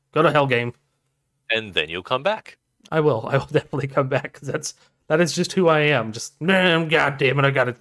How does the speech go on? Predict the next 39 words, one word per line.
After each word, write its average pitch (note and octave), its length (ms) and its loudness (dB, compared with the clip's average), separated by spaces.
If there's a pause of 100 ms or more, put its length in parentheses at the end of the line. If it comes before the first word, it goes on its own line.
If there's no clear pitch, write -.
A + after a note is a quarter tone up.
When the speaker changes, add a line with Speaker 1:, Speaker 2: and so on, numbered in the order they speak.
Speaker 1:
meh, D3 680 -4 (300)
meh. D3+ 320 -2 (1040)
Let E3 80 2
me E3+ 80 4
Speaker 2:
Yep. D#3 80 -8
Speaker 1:
pick D3+ 180 0
up C#3+ 80 0
the D#3 80 0
controller. C3+ 380 -2
I'll G#2+ 60 -8
play B2+ 280 0
it. G#2 200 -10
Meh." C3+ 300 -4 (1200)
Speaker 2:
You, G#2 200 -10
you A2 180 -6
might G2+ 300 0
dig, A#2+ 240 -8
I G#2 80 -4
mean, A2+ 160 0
I G2+ 120 0
don't F#2+ 100 0
know - 20 -4
how F2+ 80 -4
much E2+ 140 -8
you E2+ 60 -4
like D2+ 120 -10
platforming, D#2 500 -6
but D2+ 160 -8
I D#2+ 60 -8
think E2 320 -12 (200)
Hollow A2 440 0
Knight F2+ 300 -2
would D#2+ 240 -8
also E2 580 -8 (140)
tickle A#2 280 -4
some F#2 160 -8
things D#2+ 280 -12
within D#2 180 -16
you D2 180 -18